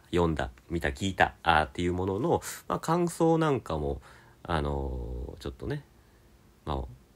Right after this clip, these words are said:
おじさんの長い独り言だと思ってですね、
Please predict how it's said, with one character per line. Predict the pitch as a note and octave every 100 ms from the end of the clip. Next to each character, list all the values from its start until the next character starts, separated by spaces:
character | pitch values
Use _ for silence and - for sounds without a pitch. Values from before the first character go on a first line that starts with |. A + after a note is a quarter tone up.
| - _ -
お | E2
じ | D#2+
さ | F2 F2+
ん |
の | F2
長 | E2+ E2+ F#2
い | D#2+
独 | - G2
り | F2+
言 | F2 E2+
だ | F#2+
と | -
思 | D2 E2+ G2+
っ |
て | - -
で | -
す | -
ね、 | D#2+